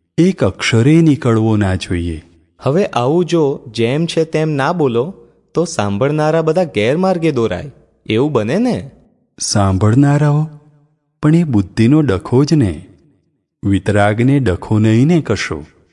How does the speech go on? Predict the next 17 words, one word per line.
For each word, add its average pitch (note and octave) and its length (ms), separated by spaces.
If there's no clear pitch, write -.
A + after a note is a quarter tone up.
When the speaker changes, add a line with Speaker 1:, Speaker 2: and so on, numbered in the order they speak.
Speaker 2:
પણ F3 220
સાંભળનારાઓ D#3 880
તો E3+ 220
બુદ્ધિને B2+ 520
આધીન C3 500
જ G3 80
હોય G3 240
છે A#3+ 220
ને? B2+ 260
Speaker 1:
હા, A2+ 520
પણ D#3+ 140
મારી G2+ 420
બુદ્ધિમાં B2 840
આ C3 100
સાંભળનારને A2 880
નુકસાન A2+ 580
થશે A2 580